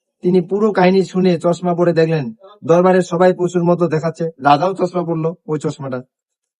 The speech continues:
শেষে আয়নায় নিজের মুখ দেখে তিনি দেখলেন এক গর্জনরত সিংহ,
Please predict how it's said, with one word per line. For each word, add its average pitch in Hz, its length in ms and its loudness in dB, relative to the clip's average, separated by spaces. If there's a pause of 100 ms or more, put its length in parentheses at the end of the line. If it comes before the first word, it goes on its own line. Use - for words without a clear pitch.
(100)
শেষে 190 260 2
আয়নায় 175 360 0
নিজের 185 300 4
মুখ 175 240 0
দেখে 160 280 -2
তিনি 165 280 -2
দেখলেন 151 380 -2
এক 143 180 -6 (680)
গর্জনরত 180 640 0
সিংহ, 135 500 -4